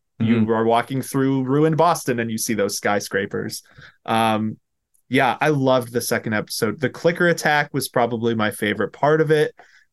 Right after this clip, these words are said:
Speaker 1: Um, and just the fact that those clickers were all practical effects. Like,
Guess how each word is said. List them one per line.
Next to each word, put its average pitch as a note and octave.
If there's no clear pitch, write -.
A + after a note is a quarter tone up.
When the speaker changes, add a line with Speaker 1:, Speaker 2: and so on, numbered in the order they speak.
Speaker 1:
Um, A2+
and C3+
just D3
the D3
fact D3
that A#2+
those D3
clickers D3+
were C#3
all A#2+
practical C3+
effects. -
Like, A2+